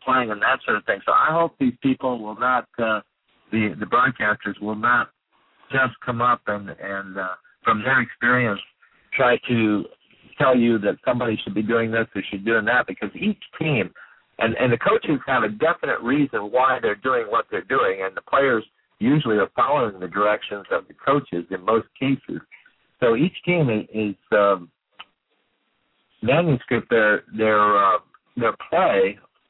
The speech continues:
trying to max out all of their players and get the, the most point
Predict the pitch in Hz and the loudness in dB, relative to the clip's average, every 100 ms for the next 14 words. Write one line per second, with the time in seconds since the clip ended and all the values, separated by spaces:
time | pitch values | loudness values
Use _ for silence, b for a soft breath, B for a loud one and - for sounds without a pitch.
0 | _ - 151 151 151 123 117 131 143 - | _ -6 0 0 0 -4 -2 0 -2 0
1 | 139 139 127 120 _ _ _ _ 117 135 | 0 2 2 -2 _ _ _ _ 0 0
2 | 120 110 104 - 135 117 104 95 101 101 | 0 0 0 2 4 4 2 0 -6 -4
3 | 120 - 104 95 82 87 95 117 123 _ | -4 0 2 2 0 -6 -2 -2 -2 _
4 | 147 143 | -4 -4